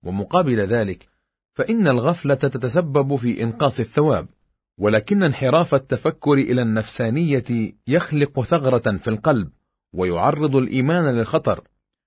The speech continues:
أما الغفلة في الإيمان معاذ الله فهي مفتاح السقوط. وقارون مثال من الأمثلة التي لا تحصى على ذلك.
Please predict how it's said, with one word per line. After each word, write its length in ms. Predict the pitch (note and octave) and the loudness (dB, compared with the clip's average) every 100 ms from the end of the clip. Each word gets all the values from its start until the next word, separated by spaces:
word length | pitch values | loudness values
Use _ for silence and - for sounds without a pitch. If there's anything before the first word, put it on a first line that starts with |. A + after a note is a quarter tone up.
| _ _ - | _ _ -4
أما 240 | G3+ F#3 C3 | 0 2 2
الغفلة 400 | B2+ F3+ D3 C3+ | 2 0 0 0
في 180 | B2+ | 0
الإيمان 640 | A#2+ G#2+ A#2+ C#3+ C3 A#2+ G#2 _ - | -2 -2 0 2 2 0 -6 _ -6
معاذ 420 | A#2+ A#2+ E3+ F#3 | 0 2 4 2
الله 340 | B2+ G#2 D#2 - _ _ _ | 2 0 -2 -8 _ _ _
فهي 360 | F3+ D#3 D3 C3+ | -2 0 0 0
مفتاح 420 | B2+ - B2 G2 | -2 -2 -2 -2
السقوط. 500 | G2+ D#3+ - D#2 - - _ _ _ _ _ _ | -6 -8 -6 -8 -12 -20 _ _ _ _ _ _
وقارون 600 | C3+ C3 D3+ E3 C4+ G3 | -2 2 4 6 6 4
مثال 400 | C#3 A#2 D3+ F3 | 4 4 4 4
من 320 | E3+ D#3 A#2+ A2 | 4 4 2 2
الأمثلة 580 | A2 B2 A#2+ F#3 F3+ - | 0 0 0 0 0 2
التي 500 | C#3 A#2 F3 F3 D#3 | 0 2 0 0 0
لا 180 | B2 A2 | 2 0
تحصى 360 | D#3+ - - G#2+ | -2 -4 -4 -4
على 280 | F2+ G2 | -2 0
ذلك. 580 | C3+ D3+ G2 E2+ - - | 0 0 -2 -4 -16 -20